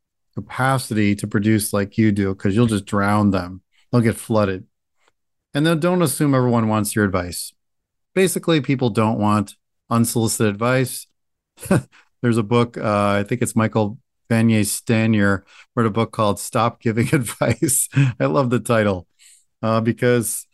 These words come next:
most people just want acceptance and compassion. They don't want advice. So it's like somebody comes, you know, calls in sick and they're, they're like, "I'm not feeling well." And they just want empathy. And the person, and the lion is like, "Have you taken your echinacea? Have you taken your vitamin C?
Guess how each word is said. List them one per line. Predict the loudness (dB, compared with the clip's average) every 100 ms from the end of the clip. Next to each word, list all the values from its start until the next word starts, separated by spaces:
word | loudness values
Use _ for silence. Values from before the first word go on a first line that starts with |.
| _ _ _ -2
most | 0 0
people | 0 0
just | 0 0
want | -2
acceptance | 0 -2 -2 0 0 0
and | -2
compassion. | 0 0 0 0 0
They | 2 2
don't | 2 0
want | 0 0 -2 -4
advice. | -4 -2 -2 -2 -8 -12 -18 _ _ _ _
So | -8 -2 0
it's | 0
like | -2 0
somebody | 0 0 0
comes, | 0 2 0 -2 -4 0
you |
know, | 2 2 -2 -12 _ _ _ _ _
calls | 0 0 2
in | 2 2 0
sick | 0 0 2 0
and | 0
they're, | -2 -4 _ _ _ _ _ _
they're | 0
like, | 2 2 0
"I'm | 0
not | 0 0
feeling | 0 2 2
well." | 2 2 2
And | 2
they |
just | 0 0
want | 0 0 0
empathy. | -2 -2 0 2 2
And | 0
the |
person, | -2 -2 0
and | 0 0
the | 0
lion | 2 2 2
is | 0
like, | -2 0
"Have | 0
you | 0
taken | 0 2 0
your |
echinacea? | 0 0 0 0 0 2 2
Have | 2
you |
taken | 0 0 -2
your | 2
vitamin | 2 2 0
C? | 0 0 0